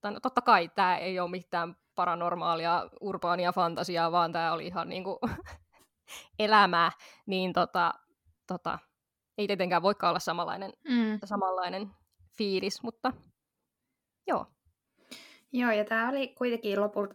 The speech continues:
Speaker 2: ehkä semmonen aika hidastemponen kirja. Mun
Speaker 1: Joo,
Speaker 2: mielestä.
Speaker 1: vauhti ehkä vähän kiittyi kuitenkin, ku-, kiihtyi kuitenkin loppua kohden, mut en mä koe, et mitenkään hirveän suuresti.
Speaker 2: Niin.
Speaker 1: Et silleen aika tasainen.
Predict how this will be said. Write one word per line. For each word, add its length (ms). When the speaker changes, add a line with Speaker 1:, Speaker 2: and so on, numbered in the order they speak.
Speaker 2:
ehkä 380
semmonen 340
aika 140
hidastemponen 840
kirja. 300
Mun 1300
Speaker 1:
Joo, 480
Speaker 2:
mielestä. 200
Speaker 1:
vauhti 540
ehkä 460
vähän 300
kiittyi 300
kuitenkin, 360
ku-, 180
kiihtyi 580
kuitenkin 640
loppua 440
kohden, 400
mut 240
en 280
mä 200
koe, 220
et 100
mitenkään 300
hirveän 280
suuresti. 640
Speaker 2:
Niin. 160
Speaker 1:
Et 60
silleen 280
aika 280
tasainen. 420